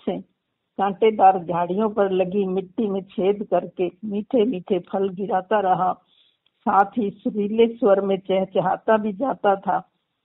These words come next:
चार पांच दिन में मिट्टी जगह जगह से हट गई। अब दीनू कांटेदार झाड़ियों को तोड़कर बाहर निकल आया। पता नहीं उन फलों में क्या करिश्मा था, वह अपने तन मन में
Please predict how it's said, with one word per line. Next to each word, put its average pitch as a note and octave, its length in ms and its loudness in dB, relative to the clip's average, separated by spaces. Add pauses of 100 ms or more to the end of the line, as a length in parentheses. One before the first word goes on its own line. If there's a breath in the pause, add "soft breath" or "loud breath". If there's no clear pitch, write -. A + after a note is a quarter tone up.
(240)
चार G3+ 240 4
पांच G#3+ 380 -2
दिन G3 140 0
में G3 280 -2 (220)
मिट्टी G3+ 380 -2
जगह G3 340 0
जगह F#3+ 340 -2
से G3 140 -4
हट F#3 280 -6
गई। G3 360 -10 (840)
अब A3 260 2
दीनू G3 360 0
कांटेदार G3 720 2
झाड़ियों F#3+ 560 -2
को G3 200 2
तोड़कर F#3+ 680 0
बाहर G3 400 0
निकल G3 420 -2
आया। E3 300 0 (800)
पता G#3 280 2
नहीं F#3 360 -2
उन A3 240 -2
फलों G#3 360 -2
में G#3 160 -2
क्या G3 260 0
करिश्मा G3 580 -2
था, F#3 420 -4 (500)
वह G3+ 240 0
अपने C4 440 -4
तन G#3+ 280 -4
मन G#3 260 0
में F#3 260 -6